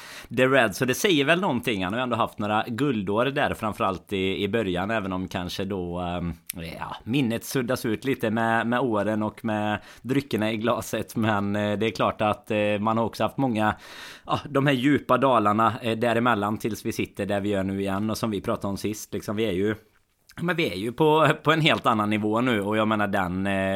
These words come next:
ja, men med all respekt, vi, vi läste väl även det lite innan, att City kanske skulle komma med lite mer roterat lag, eftersom de hade en, en tuffare match i Champions League där nere i Madrid. Men, eh, oavsett vilket lag City ställer på banan så är det ju både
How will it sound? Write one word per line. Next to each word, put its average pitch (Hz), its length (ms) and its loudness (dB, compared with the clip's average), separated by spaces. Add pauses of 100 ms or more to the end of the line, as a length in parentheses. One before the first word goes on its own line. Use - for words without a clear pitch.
ja, 104 200 -4
men 120 220 -4
med 151 100 6
all 139 100 4
respekt, 139 400 0
vi, 120 200 4
vi 113 360 2
läste 120 340 0
väl 117 140 2
även 104 220 2
det 95 160 0
lite 110 240 0
innan, 95 220 0
att 98 100 -4
City 92 260 -6
kanske 123 260 -2
skulle 147 220 -2
komma 139 240 2
med 107 140 -2
lite 117 280 -2
mer 131 160 0
roterat 95 500 -2
lag, 87 240 0
eftersom 92 320 -6
de 90 120 -2
hade 92 200 -2
en, 95 160 0 (320)
en 113 120 -6
tuffare 110 380 2
match 120 300 0
i 107 140 0
Champions 101 400 -4
League 101 220 -2
där 120 120 0
nere 98 200 -2
i 98 40 0
Madrid. 98 460 -2
Men, 95 420 -2
eh, 92 280 -2
oavsett 113 720 0
vilket 120 240 -2
lag 104 220 2
City 104 260 -2
ställer 92 240 0
på 98 120 -4
banan 95 500 0
så 104 120 -4
är 92 60 -2
det 95 60 0
ju 98 60 0
både 95 400 2